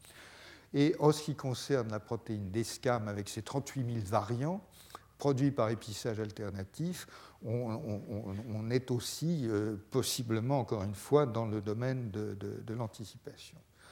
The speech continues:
Donc, juste pour que vous glissez dans, dans,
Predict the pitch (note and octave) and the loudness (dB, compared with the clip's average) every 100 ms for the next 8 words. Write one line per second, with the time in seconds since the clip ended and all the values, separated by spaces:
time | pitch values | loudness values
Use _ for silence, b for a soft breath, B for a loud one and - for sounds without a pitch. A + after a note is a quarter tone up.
0 | B B B B B C#3+ G3 E3+ B2+ G#3 | B B B B B 6 6 6 6 4
1 | - - E3+ B2 A#2 A2+ C#3 C3+ A#2+ A2 | 2 4 4 4 0 0 4 4 4 2
2 | A2+ D#3+ - - E3+ C#3+ G2+ A2+ - A2+ | 2 2 2 8 10 10 6 -2 -4 -6
3 | A2+ | -6